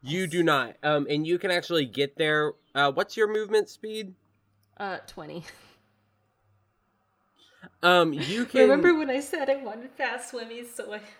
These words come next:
Speaker 2: <laughs> sacrificed some movement speed?
Speaker 1: I will say that you can get there, um, and you will be able to start the process of fixing things.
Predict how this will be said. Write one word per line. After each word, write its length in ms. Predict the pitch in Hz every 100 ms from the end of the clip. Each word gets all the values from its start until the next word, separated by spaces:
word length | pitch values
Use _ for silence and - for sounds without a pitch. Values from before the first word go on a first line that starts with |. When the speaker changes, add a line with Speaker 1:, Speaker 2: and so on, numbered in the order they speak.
| _ _
Speaker 2:
<laughs> 340 | _ _ _
sacrificed 720 | - 233 233 233 - - -
some 140 | 226 208
movement 440 | 202 226 233 240
speed? 280 | - - 220 _ _ _ - _ _ - -
Speaker 1:
I 120 | 175
will 140 | 214
say 280 | 196 208 196
that 180 | 170 160
you 240 | 147 160 185
can 280 | 196 170 117
get 240 | 120 131 -
there, 460 | 185 190 208 220 226 _ _
um, 720 | 139 139 120 104 101 95 92 _ _ -
and 200 | 147 139
you 140 | 151
will 120 | 165 160
be 140 | 165
able 140 | 151
to 200 | 135 147 120
start 640 | - - - 151 139 -
the 80 | 113
process 500 | 131 117 107 104 -
of 120 | 104
fixing 380 | - _ - - -
things. 400 | 50 - -